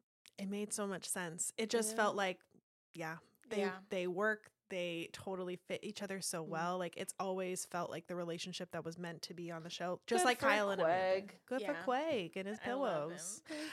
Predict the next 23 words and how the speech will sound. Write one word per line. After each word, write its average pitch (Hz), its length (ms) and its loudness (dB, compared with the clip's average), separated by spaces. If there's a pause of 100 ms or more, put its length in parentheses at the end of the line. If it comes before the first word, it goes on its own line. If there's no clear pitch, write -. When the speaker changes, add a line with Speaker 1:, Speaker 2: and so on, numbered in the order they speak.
(160)
Speaker 1:
I 214 240 6
Speaker 2:
pillows. 214 360 4
Speaker 1:
would 214 180 4
love 202 260 6
to 208 80 0
manifest 185 480 -2
a 175 80 -8
trip - 260 -6
to - 100 -10
Charleston 160 480 -4
so 170 120 -4
that 135 160 -4
we - 80 -8
can 165 180 -12
go 156 200 -8
to - 340 -10
Sewing - 220 -10
Down - 200 -12
South. - 260 -10 (460)
Speaker 3:
Ugh. 254 240 4 (320)
Speaker 1:
Could 208 200 -2
you 185 100 0
imagine? 165 500 -8